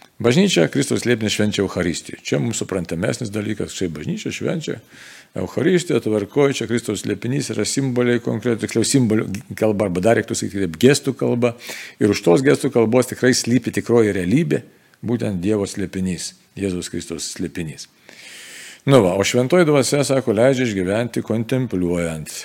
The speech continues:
Dabar ką, kad leidžia, būtent šventoji dvasia įveda mus į tą kontempliaciją ir mes tada galime jau, e, gyventi naujų buvimų.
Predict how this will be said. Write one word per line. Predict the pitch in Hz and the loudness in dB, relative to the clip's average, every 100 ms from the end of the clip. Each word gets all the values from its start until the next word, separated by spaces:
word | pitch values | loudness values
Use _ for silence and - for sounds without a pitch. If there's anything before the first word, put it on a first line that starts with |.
| - - | -18 -14
Dabar | - 90 - - | -8 -8 -10 -10
ką, | - - | -10 -12
kad | - 95 _ _ _ _ - | -18 -20 _ _ _ _ -2
leidžia, | 101 123 87 69 - | 4 4 4 -4 -10
būtent | 98 92 92 | -6 -6 -6
šventoji | - 98 123 95 | -6 -4 -4 -2
dvasia | 101 123 | -2 -2
įveda | 120 92 92 | -2 -2 -4
mus | 92 | -6
į | 90 | -8
tą | 101 | -8
kontempliaciją | 90 85 87 82 107 151 226 233 233 - - - - - - | -8 -8 -8 -4 -2 -2 -4 -6 -8 -20 -20 -18 -16 -16 -12
ir | - 101 | -4 0
mes | 180 175 | 0 2
tada | 175 123 | 0 2
galime | 117 131 123 101 | 2 2 2 2
jau, | 110 127 117 - _ _ _ _ _ _ _ | 4 2 -2 -14 _ _ _ _ _ _ _
e, | - 90 90 - - _ | -8 -6 -6 -8 -14 _
gyventi | 92 113 107 123 156 196 185 - 175 - - | -2 2 4 4 2 0 -2 -2 -4 -6 -10
naujų | 92 92 85 98 95 | -6 -6 -4 -4 -4
buvimų. | 92 82 71 60 | -4 -4 -8 -12